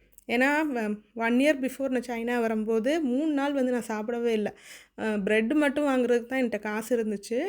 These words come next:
ஏன்னா, நான் எக்ஸ்சேஞ்ச் பண்ணலாம் அப்படின்னு பார்த்தா, எக்ஸ்சேஞ்ச் பண்றதுக்கும் எனக்கு பெருசா பண்ண, போக தெரியல, கேட்க தெரியல. லாங்குவேஜ் வந்து பெரிய பேரியரா இருந்துச்சு. யாரை கேட்டாலும் விலகி விலகி ஓடிட்டு இருந்தாங்க. சரி, இவங்கள்கிட்ட நம்ம எப்படி போய் பேசுறது? ஏன்னா, ஃபோன்ல வந்து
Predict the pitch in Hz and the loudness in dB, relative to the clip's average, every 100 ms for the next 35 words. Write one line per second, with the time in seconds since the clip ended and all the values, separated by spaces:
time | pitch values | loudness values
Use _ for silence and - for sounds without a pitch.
0 | 349 233 269 302 285 - - - - - | -2 -2 0 -2 -4 -14 -20 -18 -18 -4
1 | 285 277 262 262 381 359 349 285 277 285 | 0 4 2 2 2 2 2 2 2 2
2 | 247 262 254 247 302 320 320 294 247 226 | 2 0 0 -2 0 2 4 4 2 0
3 | - - - 240 - 294 277 269 262 254 | -4 -14 -10 -4 2 2 2 2 2 2
4 | 285 254 247 233 226 269 254 240 226 - | 2 0 -2 -6 -4 -2 0 0 -4 -6
5 | 226 220 - 254 247 247 226 240 247 240 | -4 -4 2 2 4 2 2 0 0 -2
6 | 240 233 220 214 220 247 - - _ 214 | -4 -4 -2 0 -2 -4 -8 -20 _ -4
7 | 220 269 262 254 247 233 226 220 247 226 | 0 2 2 4 2 2 0 2 2 0
8 | 220 220 220 214 220 220 247 226 202 240 | 0 2 2 0 0 -2 -2 -4 -2 -4
9 | 262 240 233 240 220 226 233 226 233 226 | -2 -2 0 0 0 0 0 0 0 2
10 | 220 208 214 214 208 208 220 262 - - | 0 0 -2 -2 -2 -4 -4 -8 -12 -20
11 | - - 269 262 277 277 269 269 262 233 | -8 0 2 4 4 4 2 2 4 2
12 | 214 240 277 254 247 226 226 233 233 240 | 0 -4 -4 -2 0 0 0 0 2 4
13 | 247 226 - - - - 240 247 269 269 | 4 2 -4 -18 -14 -4 -2 -2 0 0
14 | 285 262 247 233 247 262 | 2 0 0 2 2 0